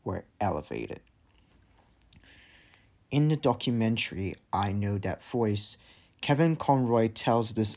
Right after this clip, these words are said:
unforgettable story about working at a food relief station in Manhattan in the days after nine eleven. "It's one of my favorite stories he told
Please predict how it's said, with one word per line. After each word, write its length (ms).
unforgettable 920
story 640
about 420
working 640
at 140
a 80
food 420
relief 380
station 600
in 140
Manhattan 720
in 100
the 100
days 460
after 320
nine 400
eleven. 640
"It's 220
one 140
of 60
my 120
favorite 420
stories 500
he 200
told 460